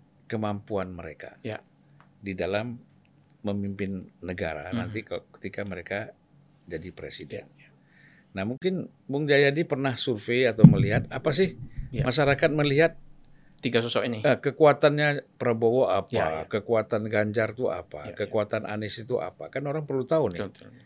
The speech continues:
Speaker 1: Ya kan, strongnya ini di mana
Speaker 2: Ya,
Speaker 1: mereka nih?
Speaker 2: ya.
Speaker 1: Kalau kita bikin apa namanya?
Speaker 2: Matriks ya,
Speaker 1: Ma-,
Speaker 2: pemetaan.
Speaker 1: matriks. Ah,
Speaker 2: Ya,
Speaker 1: pemetaan.
Speaker 2: betul, betul, Bang. Betul, persis,
Speaker 1: Ya,
Speaker 2: Bang. Kita
Speaker 1: ya.
Speaker 2: selalu punya pemetaan soal, eh, karakteristik apa yang diinginkan masyarakat untuk melekat pada
Speaker 1: Hmm.
Speaker 2: seorang pemimpin.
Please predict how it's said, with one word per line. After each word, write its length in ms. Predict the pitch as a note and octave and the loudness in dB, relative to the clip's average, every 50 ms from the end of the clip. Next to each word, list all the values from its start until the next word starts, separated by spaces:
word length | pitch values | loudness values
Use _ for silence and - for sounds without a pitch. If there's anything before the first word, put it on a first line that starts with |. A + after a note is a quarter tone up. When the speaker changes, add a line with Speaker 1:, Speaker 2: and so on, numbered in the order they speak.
| _ _ _ | _ _ _
Speaker 1:
Ya 120 | - B2 A2 | -6 -6 -2
kan, 160 | - C#3 C#3 | -2 -2 -2
strongnya 560 | B2 - - - - E3+ E3 D#3+ D#3+ E3+ F3+ | 0 0 2 4 8 10 10 10 10 8 4
ini 120 | F#3 G3 G#3+ | 4 4 6
di 120 | F3+ D#3+ | 6 6
mana 240 | C#3+ D#3 F#3 G3 F3 | 6 8 8 8 8
Speaker 2:
Ya, 60 | C3+ A#2+ | 6 6
Speaker 1:
mereka 240 | A2+ A2 G#2 A2+ | 4 4 4 2
nih? 100 | F#2+ F2+ | 0 0
Speaker 2:
ya. 60 | F#2+ - | 0 0
Speaker 1:
Kalau 160 | A2 A2 A2 | 0 2 2
kita 180 | A#2 A2 A2+ | 0 0 2
bikin 400 | A2+ A2 A2+ G#2 - A2+ G#2+ A2 A2+ | 0 0 -2 0 0 0 0 0 -2
apa 200 | A2+ G#2 G#2 C#3 | -4 -4 -4 -2
namanya? 320 | D3 D#3 C#3+ D3+ E3 E3+ E3 - _ _ _ _ - - - - - | -4 -4 -4 -4 -6 -6 -8 -10 _ _ _ _ -10 -10 -10 -14 -6
Speaker 2:
Matriks 500 | - B2+ A#2+ - C3 B2+ A#2 - - - | -4 -2 -2 2 0 0 0 -2 -6 -2
ya, 140 | - A#2+ A#2+ | 0 2 2
Speaker 1:
Ma-, 80 | A#2+ B2+ | 2 2
Speaker 2:
pemetaan. 380 | B2 B2 C3 A2+ G#2 G#2+ A#2 A2+ | 4 4 4 6 6 4 4 2
Speaker 1:
matriks. 140 | G2 G2 - | 0 -4 -4
Ah, 100 | G#2+ G#2 | -2 -2
Speaker 2:
Ya, 80 | G2 F#2+ | -2 -2
Speaker 1:
pemetaan. 220 | F#2+ G2 G2 F#2+ | -4 -6 -6 -2
Speaker 2:
betul, 180 | F#2+ C3+ A#2+ G#2 D2+ D#2 D#2 - | 0 0 0 0 -2 -6 -12 -16
betul, 220 | - - - B2+ A#2+ | -10 -4 -2 -2 -2
Bang. 160 | A#2 A#2 G#2 - - - - - _ | -2 -6 -10 -12 -16 -20 -20 -10 _
Betul, 200 | - - - E3+ B2+ G#2 | -2 4 6 6 6 4
persis, 240 | - C#3+ D3 D#3+ | 2 0 0 2
Speaker 1:
Ya, 80 | C#3 B2 | 2 4
Speaker 2:
Bang. 140 | B2 G2+ G2+ | 2 2 2
Kita 240 | G#2 C3+ C3 - F#3+ | -2 -6 -2 0 0
Speaker 1:
ya. 80 | G3 F#3 | 2 2
Speaker 2:
selalu 360 | - D#3 C#3 A#2+ B2 C3 D#3 D#3+ | 4 4 6 6 6 4 0 -2
punya 360 | - C#3 B2+ B2 B2+ B2+ B2 B2 | -2 -2 -2 0 0 0 -2 -2
pemetaan 680 | A#2+ B2 B2+ C3 B2 A#2 - A2+ G2 - - A#2+ C3+ D3+ | -4 -4 -6 -6 -6 -4 -2 -2 -2 -2 -2 -4 -4 -6
soal, 480 | C#3 - A#2 - - C3+ B2 C3+ C#3+ D3+ - _ - - - - - - - - - _ _ _ | -6 -8 -8 -4 -2 -2 -2 -2 -4 -10 -14 _ -20 -20 -20 -20 -20 -20 -20 -20 -20 _ _ _
eh, 540 | - C3+ B2+ B2+ B2+ B2+ B2 B2+ C3 C3 C#3 | -4 -2 -2 -2 -2 -2 -2 -4 -4 -6 -4
karakteristik 840 | - - C#3+ D3 C#3+ - - D3+ D3 D3+ - - - D3+ C3+ - - | 0 2 2 2 2 0 0 0 0 0 -2 -2 -2 -2 -2 -2 -2
apa 520 | - D3 C#3+ - - D#3 D#3+ E3 E3+ F3 | -2 -2 -2 2 4 4 6 6 4 4
yang 220 | E3+ D#3 C#3+ C3+ C3+ | 2 2 0 0 0
diinginkan 340 | C3 A#2+ B2+ C3 A#2 C#3 C3+ | 0 0 0 0 -2 -2 -2
masyarakat 540 | C#3 C3 - C3 A#2+ A#2+ A2 - - D3+ C#3 | -4 -4 -4 -2 -2 -2 -2 -2 -4 -4 -2
untuk 280 | D3+ C#3 C3 - - C#3+ | -4 -6 -6 -6 -4 -2
melekat 400 | C3+ C3 B2+ B2+ - D#3+ D3 - | -2 -2 -2 0 -2 -4 -4 -2
pada 200 | - A#2+ A#2+ A#2+ | -4 0 0 0
Speaker 1:
Hmm. 100 | A#2+ A2 | 0 0
Speaker 2:
seorang 240 | G#2 C3 A#2 A#2+ A#2+ | 0 -2 -2 -2 -4
pemimpin. 640 | B2 A#2 B2 A#2+ B2 A#2+ - A2+ G#2+ G2+ A2 G#2+ | -4 -4 -4 -4 -6 -6 -8 -8 -8 -8 -10 -14